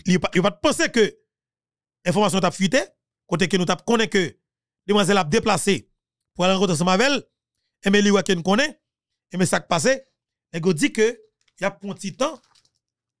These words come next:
OK, y a un petit temps avec dossier, hein, en, en attendant de collecter toutes faux données pour monter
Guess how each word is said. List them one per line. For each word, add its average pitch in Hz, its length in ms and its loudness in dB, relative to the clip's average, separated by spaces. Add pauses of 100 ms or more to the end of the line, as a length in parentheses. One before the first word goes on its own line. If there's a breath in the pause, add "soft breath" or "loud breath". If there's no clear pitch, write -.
(760)
OK, 254 380 0
y 165 40 -2
a 160 40 4
un - 20 -8
petit 175 320 -2
temps 175 120 0
avec 160 180 0
dossier, 170 380 2
hein, 285 120 -2 (500)
en, 160 100 0
en 170 180 -2
attendant 170 340 0
de 170 60 4
collecter 170 480 0
toutes - 200 -2
faux - 220 -2
données 160 320 2 (400)
pour 160 180 2
monter 175 480 0